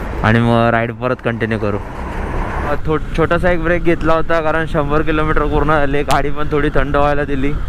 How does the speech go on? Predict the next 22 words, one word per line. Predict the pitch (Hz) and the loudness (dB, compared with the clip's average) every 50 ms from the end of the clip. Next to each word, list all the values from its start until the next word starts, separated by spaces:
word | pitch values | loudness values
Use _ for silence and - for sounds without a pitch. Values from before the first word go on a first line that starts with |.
| - - - - - - - - - - 113 | 2 2 2 0 0 0 2 2 2 2 2
आणि | 123 127 | 2 2
एक | 143 143 | 2 2
मस्तपैकी | 143 147 147 - - - 156 147 156 143 139 156 170 190 175 - - - - - - - - - | 2 2 2 0 0 0 0 0 0 0 2 2 2 2 2 0 0 0 0 0 0 0 0 2
बॉडी | 127 131 139 147 165 | 2 2 2 2 0
पण | 156 175 170 165 | 0 0 0 2
डिहायड्रेट | 160 170 165 160 160 156 156 160 165 160 151 - - | 2 2 2 2 0 0 -2 -2 0 0 -2 -2 -2
केलेली | 160 151 151 156 160 165 175 | 0 2 2 2 4 4 4
आहे, | 185 196 190 - - - - - - - - - - - - - - - - | 2 2 0 0 0 0 0 0 -2 -2 -2 -2 -2 0 0 0 2 4 4
डिहा-, | - 151 160 160 147 143 | 4 4 4 2 0 0
सॉरी, | 147 151 139 131 117 | -2 0 0 0 0
बॉडी | 104 110 120 143 147 160 | 0 2 2 2 2 2
हायड्रेट | 165 151 147 143 147 170 160 151 | 2 2 0 2 2 0 0 0
केलेली | - 160 135 139 143 131 139 | 0 2 2 2 2 2 2
आहे. | 180 262 - | 2 0 0
<laughs> | - - - - 156 170 - 185 - - - - - - - - - - - - 156 139 - - - - - - - - - - - - - - - - - - - - - - - - - | 0 0 0 2 2 2 2 2 2 0 -2 -2 -2 -2 -2 -2 0 0 0 0 2 0 2 2 2 2 2 2 2 2 0 0 0 0 0 0 0 0 2 2 0 2 2 0 0 2 2
आणि | 123 135 135 | 2 2 2
आता | 139 139 147 151 | 0 0 0 0
निघालोय | 151 151 151 151 156 160 156 151 | 0 0 2 2 2 2 0 0
परत | 151 143 147 151 151 151 151 - - | 0 0 0 0 2 2 0 0 0
towards | 156 156 151 151 151 147 - - | 2 2 2 2 2 0 0 0
दापोली. | 139 127 - - - 135 131 113 101 - - - - - - - | 0 0 2 0 0 0 2 2 2 2 2 0 0 0 0 2
चलो. | 147 147 147 139 110 | 2 2 2 2 2